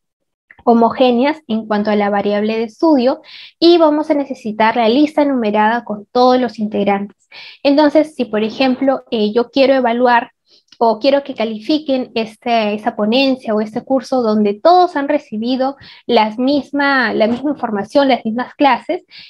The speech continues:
y tengo la lista, eh, de todos los, los que se han inscrito, entonces podría, por ejemplo, utilizar este tipo de, esta técnica, ¿no? Ahora, ¿cómo lo hago? Para esto hay, existe el método de lotería o también algunos programas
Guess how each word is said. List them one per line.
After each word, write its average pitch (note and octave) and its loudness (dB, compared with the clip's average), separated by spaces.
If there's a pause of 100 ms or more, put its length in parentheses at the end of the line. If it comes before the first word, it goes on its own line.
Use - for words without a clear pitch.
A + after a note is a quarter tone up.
y C4 0
tengo D#4 2
la A3 0
lista, C#4 0
eh, G3+ -2
de G#3 -4
todos D#4 2
los, G#3+ -4
los A#3+ -6
que A#3 -10
se B3 -8
han C4+ -2
inscrito, C4 -4
entonces C#4 -8
podría, A#3 -4
por G#3+ -4
ejemplo, G#3+ -6
utilizar G#3 -6
este G#3 -8
tipo G3 -4
de, F#3+ -2 (500)
esta A#3 -2
técnica, G3+ -6
¿no? C#4 -2 (240)
Ahora, C4 2
¿cómo F4+ 2
lo B3+ 6
hago? G#3+ 2
Para A3+ 0
esto E4 0
hay, A#3 -2
existe A3+ -6
el B3 0
método A#3 -2
de A#3+ 0
lotería A#3 2
o A#3 0
también A#3 -2
algunos D#4 0
programas A3 -2